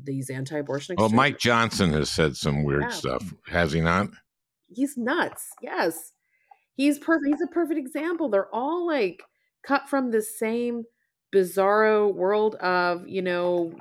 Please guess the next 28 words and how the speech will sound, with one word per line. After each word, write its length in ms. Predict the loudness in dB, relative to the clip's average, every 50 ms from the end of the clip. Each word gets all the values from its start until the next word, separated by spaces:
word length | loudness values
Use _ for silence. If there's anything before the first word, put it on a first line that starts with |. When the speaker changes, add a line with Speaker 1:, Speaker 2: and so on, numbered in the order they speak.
| -20 _ -20 -20
Speaker 1:
uh, 500 | -20 -18 -18 -18 -18 -18 -18 -18 -18 -18 -16 -14
women 640 | -12 -8 -2 2 4 4 4 4 2 0 0 0 2
are 120 | 2 0
here 320 | 0 0 -4 -2 -2 -2 -2 -4 -2
to 140 | -4 -4 -4 _ _ _ _ _ _ _ -4
produce 440 | -4 -2 0 0 -2 -2 -2 -2
this 300 | -2 -2 -2 -2 -6 -14 _ -20 -20 -20 _ _ -12
supply 420 | -6 -6 -4 0 2 4 4 4
of 120 | 4 4 2
infants, 520 | 0 -2 -2 -2 -2 -2 -2 -4 -4 -4
and 160 | -4 -2 -2
we 100 | -2 -2
should 340 | -4 -2 -2 -2 -2 -2 -4
be, 520 | -6 -6 -4 -4 -4 -4 -4 -6 -6 -10 _ _ _ _ _ _ -4
uh, 160 | -2 -2 -2
creating 460 | -2 -2 -2 0 0 2 0 0 -2 -4
policies 720 | -4 -4 -2 -2 -2 -4 -4 -6 -4 -4 -4 -4 -4 -2 0
that 300 | 2 4 4 2 0 -2 _ _ _ _ _ _ _ _ _ _ _ _
control 340 | -8 -8 -6 -4 -2 -2 0
their 100 | 0 0
bodies. 600 | -2 -2 -4 -6 -8 -8 -10 -14 -16 -18 -20 _ _ _ _ -4
From 140 | -2 0
Mike 220 | 0 0 0 0 0
Johnson 340 | 0 0 0 0 -4 -4 -4
to 120 | -4 -4
Amy 180 | -4 -4 -4 -6
Coney 240 | -6 -8 -8 -6
Barrett. 280 | -6 -6 -6 -8 -8